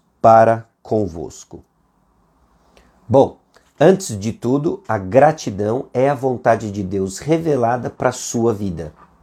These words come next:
Gratidão é a vontade de Deus revelada para a sua vida.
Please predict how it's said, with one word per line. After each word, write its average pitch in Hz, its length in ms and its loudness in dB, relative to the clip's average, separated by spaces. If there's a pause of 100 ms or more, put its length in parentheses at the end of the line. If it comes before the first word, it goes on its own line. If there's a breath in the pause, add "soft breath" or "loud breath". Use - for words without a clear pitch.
(420 soft breath)
Gratidão 117 960 0 (100)
é 120 160 4
a 139 60 4
vontade 120 580 -2
de 113 120 -10
Deus 107 400 -6
revelada 117 800 -2
para 95 420 0
a 95 40 -10
sua 92 420 -8
vida. 76 360 -18